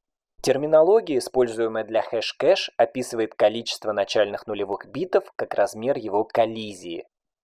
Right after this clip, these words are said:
Благодаря свойствам ша один единственный способ найти строку с большим размером коллизии — это перебор. Пробовать один вариант за другим,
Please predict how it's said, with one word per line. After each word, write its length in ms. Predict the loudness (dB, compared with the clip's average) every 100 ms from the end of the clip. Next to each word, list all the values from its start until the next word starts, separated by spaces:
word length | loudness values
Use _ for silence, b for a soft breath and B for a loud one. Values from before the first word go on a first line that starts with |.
| -14
Благодаря 680 | -4 0 2 2 4 4
свойствам 520 | 4 2 0 0 -4 -2
ша 280 | 4 6
один 440 | 6 2 -4 -4 -6 _ -14
единственный 760 | -8 -6 -4 -4 -4 -4 -4
способ 440 | -4 0 0 0 -6
найти 300 | -6 -4 -6
строку 400 | 0 0 0 -4
с 80 | 0
большим 420 | 0 0 -2 0
размером 460 | 0 0 0 0
коллизии — 580 | 0 -2 -2 -4 -6 -6 -8 _ _
это 220 | 0 2 0
перебор. 540 | -2 -4 -4 -8 -8 -14 _ _ _ _ 0
Пробовать 560 | 6 6 6 0 -2 -2
один 300 | -4 -2 -6
вариант 340 | -2 -2 -2 -6
за 100 | -10
другим, 460 | -10 -8 -8 -8